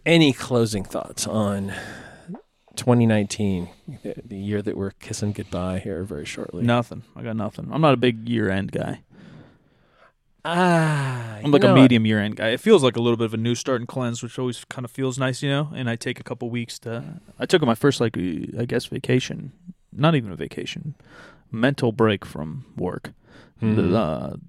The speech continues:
Speaker 2: these last couple weeks. So just revving back up. And that kind of feels good. But I'm not, like, yeah, the New Year's resolution guy. I've tried it. Nothing ever stuck.
Speaker 1: I'm not a big resolution guy either. Uh, I will say that, like, one year my resolution was never to drink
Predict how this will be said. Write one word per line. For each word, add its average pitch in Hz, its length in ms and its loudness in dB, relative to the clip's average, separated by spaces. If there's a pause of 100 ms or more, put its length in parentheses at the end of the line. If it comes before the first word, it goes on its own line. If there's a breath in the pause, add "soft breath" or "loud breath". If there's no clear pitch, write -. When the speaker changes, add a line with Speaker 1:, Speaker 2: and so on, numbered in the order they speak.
(140)
Speaker 2:
these 120 180 -8
last - 180 -6
couple - 200 -8
weeks. - 240 -10
So 123 240 -6 (1300 soft breath)
just - 140 -6
revving 131 280 4
back 117 220 0
up. 117 180 4 (140)
And 147 120 6
that 170 120 6
kind 131 80 2
of 117 80 -4
feels 120 180 -4
good. - 180 -4
But 131 120 4
I'm 127 80 6
not, 123 180 4
like, 120 220 -4
yeah, - 200 -2
the 127 120 -4
New 123 100 2
Year's 110 220 2
resolution 127 440 2
guy. 117 320 4
I've 120 80 -2
tried 120 280 2
it. 117 160 0 (1120 soft breath)
Nothing 123 240 2
ever 110 220 2
stuck. 110 420 2 (640 soft breath)
Speaker 1:
I'm 117 120 -2
not 117 180 4
a 104 40 -2
big 107 180 0
resolution 104 520 -2
guy 101 280 -2
either. 98 280 -2
Uh, 127 320 6
I 127 140 4
will 143 140 8
say 139 160 6
that, 117 180 4
like, 113 240 0
one 120 180 2
year 120 140 4
my 110 180 2
resolution 107 600 0
was 98 180 -4
never 101 360 0
to 101 100 -2
drink 98 460 -4